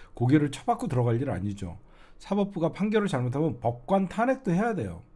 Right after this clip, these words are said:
그게 저는 민주당이 미-, 야성을 되찾는 길이라고 생각해요. 어? 민주당이 세게 나가면 나갈수록 저쪽은 움츠러들 수밖에 없어요.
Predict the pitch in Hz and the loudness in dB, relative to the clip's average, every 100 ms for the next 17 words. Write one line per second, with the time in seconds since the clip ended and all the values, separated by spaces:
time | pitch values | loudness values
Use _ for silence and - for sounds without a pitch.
0 | - - - - - - - - - - | -20 -20 -20 -20 -20 -20 -20 -20 -20 -20
1 | - 156 208 202 196 131 139 156 151 156 | -2 2 4 6 4 2 2 2 2 2
2 | 117 123 117 95 113 160 190 113 - 135 | 2 0 2 2 2 2 2 0 0 -2
3 | 127 120 113 104 107 104 127 113 - - | -2 -2 -4 -4 -4 -4 -8 -8 -12 -14
4 | - - - 127 165 - - - - - | -16 -20 -14 -10 -10 -14 -20 -20 -20 -20
5 | - - - 151 190 214 214 240 233 240 | -20 -12 2 4 6 4 4 2 2 2
6 | 143 127 151 156 117 127 123 135 165 127 | 4 4 4 4 4 2 0 0 2 2
7 | 82 - - - - 135 135 202 220 139 | -2 -10 -20 -20 -4 -2 2 4 4 4
8 | 151 196 220 196 143 147 123 120 92 - | 2 2 2 2 0 -2 -2 -2 -4 -4
9 | 98 87 | -6 -8